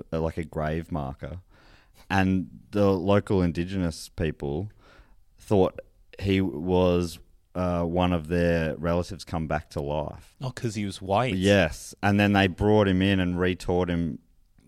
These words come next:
Speaker 1: their ways, their life. And he lived in amongst the Indigenous people of the area for the next thirty-two years. And it's just sort of, and there, there's a fam-, like, a pretty well-known Australian saying,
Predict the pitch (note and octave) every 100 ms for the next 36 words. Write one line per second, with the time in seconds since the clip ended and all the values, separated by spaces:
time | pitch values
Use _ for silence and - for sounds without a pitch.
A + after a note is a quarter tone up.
0 | D2 - F2+ D#2+ D#2+ D#2 C#2+ E2+ B2 -
1 | - _ _ - F2 D#2+ D2 D#2 D2+ D2
2 | G2 - - _ _ _ _ F#2 F#2+ G2
3 | G2+ G#2 F#2+ - - _ _ _ - G#2+
4 | F#2 F#2+ G2 - - - _ E2 G2 G2
5 | F2 F2 F#2+ F2+ E2 - - - F2+ F#2
6 | D#2+ E2+ E2 E2 D#2+ - D#2+ E2 D#2+ -
7 | - D#2+ D#2 - D#2+ D2 E2 D2+ - -
8 | _ _ _ _ _ _ _ _ _ -
9 | G2 F2+ - F#2+ - F2+ E2+ D#2+ - G2+
10 | G#2 F#2+ G2+ F#2+ G2 - _ _ - G2
11 | F2+ F2 F2+ F#2+ E2+ - - F#2+ F2 E2+
12 | E2+ E2 D#2+ - E2 D2+ - D#2+ D#2 F2+
13 | F#2+